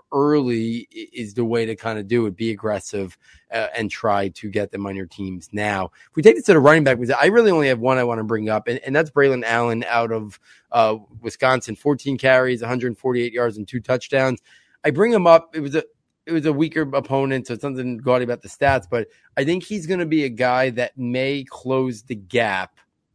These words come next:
And I don't know how big it is, but I think he may close the gap on, in Devy ranks, in Devy circles,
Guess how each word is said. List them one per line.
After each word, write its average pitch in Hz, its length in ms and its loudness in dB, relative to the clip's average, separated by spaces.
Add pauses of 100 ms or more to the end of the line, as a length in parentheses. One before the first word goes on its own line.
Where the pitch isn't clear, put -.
(320)
And 143 120 -2
I - 20 2
don't 170 160 2
know 147 80 0
how 120 300 -2
big 98 240 -6
it 90 100 -10
is, 90 300 -14 (180)
but 123 100 -4
I 139 60 4
think 170 200 -2
he 165 200 -8
may 147 220 -2
close 139 420 -4
the 131 100 -6
gap 120 540 -2
on, 107 580 -8 (640)
in 120 140 -8
Devy 117 400 -2
ranks, 104 380 -6
in 104 100 -10
Devy 110 240 -2
circles, 101 580 -8